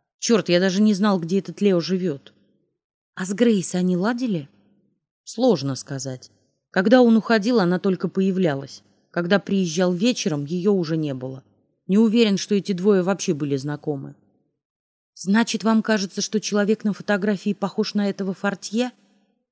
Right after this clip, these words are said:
В общем-то, на него похожи все парни с редеющими волосами. Где сейчас находится Фортье, вам известно?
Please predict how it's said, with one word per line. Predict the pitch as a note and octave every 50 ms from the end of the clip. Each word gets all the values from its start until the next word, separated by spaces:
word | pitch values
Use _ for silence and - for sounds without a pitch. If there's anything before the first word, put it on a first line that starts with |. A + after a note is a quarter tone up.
| _ _ _ _
В | - A3+
общем-то, | A#3+ A3+ - C#4 C4+ A#3+ B3 B3
на | B3 B3
него | A#3+ B3 A#3+ A#3+
похожи | - B3 A#3+ A#3+ - A#3+ A3 G#3+ A3+
все | - - B3+ B3
парни | - A3+ A#3+ C#4 F#3 E3+ D3+
с | - -
редеющими | F3 F#3 E3+ E3 F3+ E3 D3+ C#3 - D#3+ D#3 D#3
волосами. | C#3+ E3 E3+ E3+ F3 E3 - D3 C#3 C3 C3 B2+ A#2+ - _ _ _ _ _ _ _ _ _ _ _ _ _ _ _ _ _
Где | - A3 C4 C4+
сейчас | - - C#4+ - - C4+ A#3 G3+ -
находится | G3+ G3 - - G3 D#3 E3+ - - E3+
Фортье, | - - F#3+ F3 - - - F#3 F3
вам | D3 G3 G3+ G3 G#3
известно? | F#3 - F#3+ B3 B3 A3+ - - E3+ C#3 -